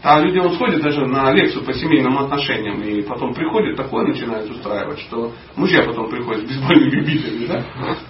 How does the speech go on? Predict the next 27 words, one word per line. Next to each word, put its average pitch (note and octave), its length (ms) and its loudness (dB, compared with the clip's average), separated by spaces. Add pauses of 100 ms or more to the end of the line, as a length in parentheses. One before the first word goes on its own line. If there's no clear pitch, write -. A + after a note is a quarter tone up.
(200)
«Что - 240 4
такое? G#3+ 220 6
Ты - 80 2
как C4 180 6
не C4+ 80 8
приедешь, D4 480 10
она A3+ 220 6
все B3+ 120 0
время C4+ 300 8
как G3 220 -2
начинает G#3+ 600 4
тут C#3 140 2
гнать». D#3+ 640 4 (540)
Выгоняет B3+ 460 8
меня B3+ 300 8
из D#3+ 160 0
дома, C#3 500 8
и, D3 40 0
елки-палки. F#3 960 2 (360)
И D3 100 4
так, G#3 240 4
и G3 60 -2
так - 180 2
далее, F#3+ 320 8
и G#3 60 2
так G#3+ 160 0
далее. - 340 -2